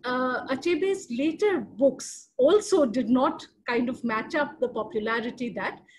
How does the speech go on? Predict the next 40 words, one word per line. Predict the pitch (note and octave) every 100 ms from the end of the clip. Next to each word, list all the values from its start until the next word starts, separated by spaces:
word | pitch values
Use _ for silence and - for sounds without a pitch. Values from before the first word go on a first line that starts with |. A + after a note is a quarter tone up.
| _
Things | - D4+ C#4+
Fall | C4 A#3+
Apart | G#3 - G#3+ - _ _
seemed | - E4 C4 -
to | G#3
have. | G3+ - - _ _ _ _ _ _ _ _ _ _ _ _ _ _
Um, | G#3+ A3+ A#3 - -
it | D4 D4
was | D4+
published | - D4 D4+ F4+
in | F4+ F4+
fifty, | D4+ - F#4+
the | B4 G4
same | E4+ C#4+
thing | C4+ C4+
that | B3
I | A#3+
was | A3 A3+
saying. | A3+ A3+ - - - - -
Uh, | A#3 A#3 -
and | C4+ C4
this | D#4 D#4
was | F4 D4
the | D#4
first | - F4 F#4 -
of | E4 A#3+
William | C4 C4+ C#4+
Heinemann's | B3 A3 A#3+ B3+ C4 - -
limited | A3+ B3+ C#4 D#4+ F4+ D#4
and | C#4
became | A3 - B3 B3
the | A#3 -
first | D#4+ F4 - -
work | G3 C4 E4+ -
published | A#3 G3 C4 -
in | A#3 G#3+
the | A#3+ A3+
African | A3 - - A#3 A#3 - _ -
Writers | A3+ G#3 C4 A#3+
series. | - A3 G#3+ G3+